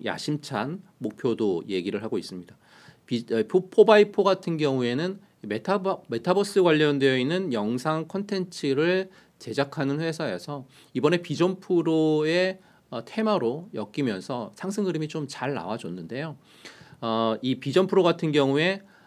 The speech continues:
대한민국에서는 아직 판매가 되지 않고 미국에서 사전 판매가 일월 십구 일부터 시작이 됐고 예약이죠. 사전 예약 판매가 진행이 됐고 이월 이 일 날,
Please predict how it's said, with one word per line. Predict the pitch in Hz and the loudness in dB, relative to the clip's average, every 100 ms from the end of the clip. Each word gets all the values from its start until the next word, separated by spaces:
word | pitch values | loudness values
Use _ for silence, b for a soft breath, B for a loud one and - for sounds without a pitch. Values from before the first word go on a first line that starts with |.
| B | B
대한민국에서는 | - 135 143 139 131 127 143 123 120 _ 160 156 160 117 | -2 0 2 0 2 0 2 -2 -4 _ -6 -4 -2 -2
아직 | - 107 120 123 - | -4 -4 0 0 0
판매가 | - 165 156 | -6 -4 -2
되지 | 156 165 | -2 -4
않고 | 110 - 104 | -6 -6 -2
미국에서 | 147 175 185 165 156 | 0 2 2 4 2
사전 | 156 - 214 226 | 2 -2 -2 0
판매가 | 208 190 180 160 170 | -2 -2 -2 0 0
일월 | 135 131 135 | 0 0 -2
십구 | - 196 | 0 0
일부터 | 175 - | 0 -4
시작이 | 117 - 143 139 | -8 -6 -6 -6
됐고 | - - 107 95 - b b b 110 | -10 -8 -6 -6 -8 b b b 0
예약이죠. | 110 135 104 85 120 180 _ b | 4 4 2 -6 -10 -12 _ b
사전 | - 160 160 151 | -12 -6 -2 0
예약 | 117 117 | -2 -2
판매가 | 135 123 113 135 | -6 -6 -4 -4
진행이 | 143 113 123 | -4 -4 -4
됐고 | 107 - 127 165 | -4 -6 -8 -6
이월 | 123 131 156 147 110 | 0 2 4 4 2
이 | 117 156 | -2 -2
일 | 196 185 | 0 0
날, | 101 98 98 | 0 -4 -6